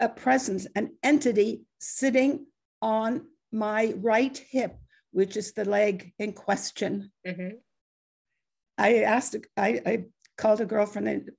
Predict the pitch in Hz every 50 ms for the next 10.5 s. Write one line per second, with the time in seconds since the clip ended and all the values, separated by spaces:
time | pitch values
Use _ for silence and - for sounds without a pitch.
0 | _ _ _ _ - 214 214 220 208 - - 240 240 240 247 247 269 277 - -
1 | _ _ _ _ _ _ _ - 247 233 226 226 226 233 247 254 262 247 240 233
2 | 226 - - 240 240 214 220 214 214 214 214 214 214 214 226 226 - - _ _
3 | _ _ _ _ _ _ _ _ - - 240 214 - - 240 233 226 226 - -
4 | 226 226 - - 226 220 233 233 - - - 233 254 262 254 - - 226 214 214
5 | 220 226 214 220 220 220 - - 233 262 285 233 208 160 - - - - - -
6 | _ _ _ _ _ _ _ _ _ _ - 220 214 214 214 208 - _ _ _
7 | _ - - 208 247 - 226 240 247 - - 233 214 240 233 233 - - _ _
8 | _ _ _ _ - - 214 214 220 226 226 226 226 - 180 214 214 202 220 220
9 | 226 247 254 220 196 190 - - - - - - _ _ _ _ _ _ - 175
10 | 180 190 196 190 185 190 185 185 -